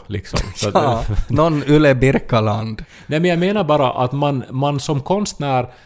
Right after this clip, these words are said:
Speaker 1: så man gör ju det som går att göra. Alltså man tar de chanser som finns.
Speaker 2: Mm.
Speaker 1: Och sen i något skede, när man är ung, så är det allting är roligt, allting är, ö-, öppet. Men plötsligt, redan när man är liksom över trettio, så måste man ju välja.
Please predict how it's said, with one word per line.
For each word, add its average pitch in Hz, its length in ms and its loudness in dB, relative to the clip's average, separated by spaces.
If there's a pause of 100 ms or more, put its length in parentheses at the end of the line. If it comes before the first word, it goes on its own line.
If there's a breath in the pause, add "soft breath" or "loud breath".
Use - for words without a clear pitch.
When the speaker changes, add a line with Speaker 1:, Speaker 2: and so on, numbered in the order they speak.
Speaker 1:
så 127 300 0
man 131 200 0
gör 170 260 4
ju 170 160 2
det 127 380 0
som 113 460 -4
går 120 320 2
att 110 160 -4
göra. 139 440 -2
Alltså - 260 -6
man 123 160 0
tar 151 220 -2
de 135 140 -2
chanser 123 380 -4
som 101 200 -4
finns. 107 460 -6 (120)
Speaker 2:
Mm. 127 280 -4
Speaker 1:
Och 101 80 -4
sen 147 340 0 (300 soft breath)
i 123 120 -4
något 170 240 -2
skede, 117 520 0 (280)
när 131 160 0
man 131 140 2
är 117 60 0
ung, 156 240 2
så 143 100 -4
är 131 60 0
det 117 120 -2
allting 135 360 -2
är 120 80 0
roligt, 127 360 0
allting 117 440 -4
är, 107 120 -2
ö-, 113 640 -12
öppet. 98 340 -6
Men 113 140 -2
plötsligt, 190 760 -4
redan 175 220 -4
när 190 120 -2
man 165 160 -4
är 147 40 -4
liksom 131 360 -6
över 123 180 -4
trettio, 160 420 -6
så 117 100 -8
måste 113 240 -8
man 117 80 -4
ju 117 60 -4
välja. 117 460 -2